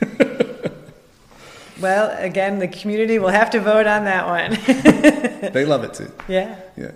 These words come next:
Speaker 2: Well, it shows someone's working.
Speaker 1: Yeah. I mean, my neighbors felt, they said they felt safer knowing that I was doing that. Like,
Speaker 2: Yeah. Someone's there. There's not someone hiding in the basement. There's someone working.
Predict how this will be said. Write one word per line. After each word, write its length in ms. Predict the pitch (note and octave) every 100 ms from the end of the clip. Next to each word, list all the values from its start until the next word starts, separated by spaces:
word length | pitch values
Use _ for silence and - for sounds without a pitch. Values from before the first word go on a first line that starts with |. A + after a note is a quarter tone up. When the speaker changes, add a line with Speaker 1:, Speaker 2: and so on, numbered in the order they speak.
| -
Speaker 2:
Well, 140 | B3+
it 120 | B3
shows 280 | - C#4+ D#4
someone's 280 | C4+ C4+ C4
working. 460 | A#3 D4+ A3 - - C#3 - _ _ _
Speaker 1:
Yeah. 240 | - F#2 - -
I 100 | C3+
mean, 100 | C#3+
my 100 | C3+
neighbors 500 | C3 D3+ D#3 C3+ -
felt, 600 | - B2+ A2+ - - - _ -
they 120 | B2
said 200 | - C3+
they 80 | A2+
felt 240 | - B2 -
safer 640 | - B2 A#2+ F#2+ - B2+ A2+
knowing 320 | G#2+ G#2 G#2
that 160 | G#2
I 100 | G2
was 320 | G2 G2 - - _ _
doing 280 | G2+ F#2 F#2+
that. 220 | - - - -
Like, 200 | G2+ G2+
Speaker 2:
Yeah. 120 | C4+ - - _ _ _ _ - _ _ _ _
Someone's 400 | - F3+ G3+ G#3
there. 320 | D#3+ G3 G3 F#3+
There's 120 | F3+
not 100 | F3+
someone 240 | F#3 F3+ D#3+
hiding 260 | D#3+ E3+
in 60 | D3+
the 60 | D3
basement. 400 | D3+ D3+ F3+ F3+
There's 140 | D#3
someone 240 | - E3
working. 440 | C3 D#3 - -